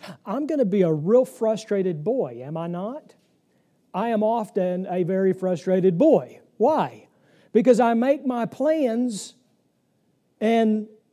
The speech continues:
ah, my plans don't always work out. And I have the way in my mind that I think that the world is supposed to work.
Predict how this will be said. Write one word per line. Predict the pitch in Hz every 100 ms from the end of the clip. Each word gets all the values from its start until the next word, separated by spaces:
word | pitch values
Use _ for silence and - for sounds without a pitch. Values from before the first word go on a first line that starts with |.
| _ _ _ _ _ _ -
ah, | 285 302 277 247 220 165 - - _ _ _ _ -
my | 220
plans | - 277 277 190
don't | 269 262
always | 269 269 220
work | 254 254 277
out. | 302 220 139 - _ -
And | 208 -
I | 233 269
have | 311 262 277 302 226
the | 208
way | 214 247 220
in | 180
my | 175 226 254
mind | 240 240 202
that | 185
I | 185 247
think | - 247 240
that | 196 170
the |
world | 170 190 214
is | 226
supposed | - - 208 202
to | -
work. | 160 170 214 - - -